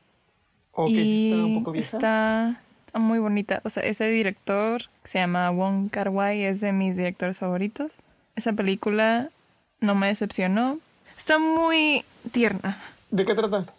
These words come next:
Speaker 2: Tiene una trama al inicio y luego se desvía a otro personaje.
Speaker 1: Ok.
Speaker 2: Primero se enfoca en un muchacho que acaba de terminar con su novia como hace un mes y se la pasa comprando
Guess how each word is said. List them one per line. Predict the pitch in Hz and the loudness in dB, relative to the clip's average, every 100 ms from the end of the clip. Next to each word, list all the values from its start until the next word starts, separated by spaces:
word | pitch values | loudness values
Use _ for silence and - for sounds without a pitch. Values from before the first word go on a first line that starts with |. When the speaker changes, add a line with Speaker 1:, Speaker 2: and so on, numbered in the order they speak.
| _ | _
Speaker 2:
Tiene | 262 269 311 - | -2 0 -2 -2
una | 269 285 | 0 0
trama | - 294 | 0 0
al | 294 | 2
inicio | 233 214 233 269 269 | 2 0 0 0 2
y | |
luego | 208 196 196 | 2 2 0
se | 233 - 220 190 | -2 0 2 2
desvía | 185 180 180 190 214 - | 2 2 0 2 0 0
a | 185 | 0
otro | 180 214 | -2 -4
personaje. | 208 202 180 175 202 285 392 _ _ _ _ | -6 -4 -4 -4 -4 -6 -8 _ _ _ _
Speaker 1:
Ok. | - 156 160 202 - _ - | -4 0 0 -2 -6 _ -8
Speaker 2:
Primero | - 214 202 | -2 2 2
se | 214 214 | 0 0
enfoca | 208 185 196 190 | -2 -2 0 2
en | 185 | 2
un | |
muchacho | 185 190 - 294 240 | 0 0 -2 -2 -2
que | 226 208 | -2 -2
acaba | - 180 180 | 2 2 2
de | 185 | 2
terminar | 196 185 180 170 175 | 0 0 0 0 -2
con | - 196 | -2 -4
su | 190 | 0
novia | 180 170 175 214 - - - - - | 2 2 2 0 -2 -16 -20 -20 -6
como | 220 202 | 0 2
hace | 185 185 | 2 0
un | 190 | 0
mes | 190 247 - - - - | 0 0 -4 -4 -10 -6
y | 226 | -2
se | 214 | 2
la | 196 190 | 2 2
pasa | 190 - 190 | 2 2 0
comprando | 202 190 185 185 185 185 185 180 180 175 170 202 | 0 0 2 2 2 2 2 2 0 0 -2 -4